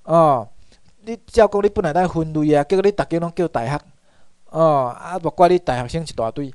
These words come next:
啊，未来遮应该爱搁做重新的一寡调整吼。过来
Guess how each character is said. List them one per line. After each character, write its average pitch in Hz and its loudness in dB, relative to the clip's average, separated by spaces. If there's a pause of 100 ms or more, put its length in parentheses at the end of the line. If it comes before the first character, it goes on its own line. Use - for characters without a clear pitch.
(440)
啊， 190 -2
未 170 -2
来 131 -2
遮 175 0
应 175 -4
该 156 0
爱 156 -2
搁 170 -2
做 156 0
重 143 -6
新 156 -10
的 139 -2
一 131 -4
寡 143 -4
调 120 -4
整 123 -12
吼。 120 -14 (1200)
过 185 0
来 131 0